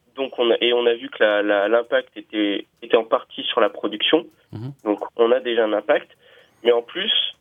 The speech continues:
Speaker 1: euh, là où certaines firmes nous vendent le fait que les vêtements vont pouvoir être, euh, réutilisés, euh, à, à être, à avoir une seconde vie,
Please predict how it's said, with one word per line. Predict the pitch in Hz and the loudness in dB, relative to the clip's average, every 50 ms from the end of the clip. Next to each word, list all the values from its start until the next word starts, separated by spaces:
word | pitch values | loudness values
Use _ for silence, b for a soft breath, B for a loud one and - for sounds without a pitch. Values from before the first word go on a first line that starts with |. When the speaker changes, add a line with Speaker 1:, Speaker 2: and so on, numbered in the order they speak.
| _ - | _ 2
Speaker 1:
euh, | 120 120 - 139 - 110 107 107 113 110 110 | 4 4 6 4 4 4 4 4 4 2 2
là | 113 117 135 147 165 170 170 | 2 2 2 2 2 0 -2
où | 156 139 123 - - | -4 -6 -8 -6 -6
certaines | - 135 - - 143 135 | -6 -4 -2 -2 -4 -4
firmes | - - - 156 143 135 127 | -4 0 0 0 0 0 -4
nous | 127 | -6
vendent | 120 120 135 143 147 143 117 117 | 0 2 2 2 2 0 -2 -2
le | 113 117 117 | -2 -2 -2
fait | - - 139 131 - | 0 -2 -2 -2 -6
que | - 104 | -6 -2
les | 104 107 | -2 0
vêtements | 104 120 123 - - 147 143 139 139 - B B B B B _ _ | 0 0 -2 -2 0 0 0 0 0 -4 B B B B B _ _
vont | 117 117 110 | -8 -6 -6
pouvoir | - - 127 131 120 123 | -2 2 2 2 4 2
être, | 135 135 - - - - | 0 -2 -2 -6 -2 2
euh, | 110 107 104 104 104 104 | 2 4 4 4 2 2
réutilisés, | 104 127 135 139 139 _ - - 135 131 131 131 127 131 135 135 135 b b b b b b _ _ - | 2 0 0 0 -4 _ -8 -6 -4 -2 -2 0 0 0 0 0 -2 b b b b b b _ _ 2
euh, | - 95 95 95 101 - | 4 4 4 4 2 2
à, | - 104 | 2 2
à | 107 110 | 2 2
être, | 113 - - - | 0 -4 -2 0
à | 113 | 0
avoir | 113 110 110 107 127 127 120 | 0 0 2 2 2 2 2
une | 117 113 - - | -2 -6 -8 -8
seconde | - 131 127 131 135 135 127 | -8 -4 -2 -2 -2 -2 -4
vie, | 120 123 131 139 143 | -6 -6 -6 -8 -8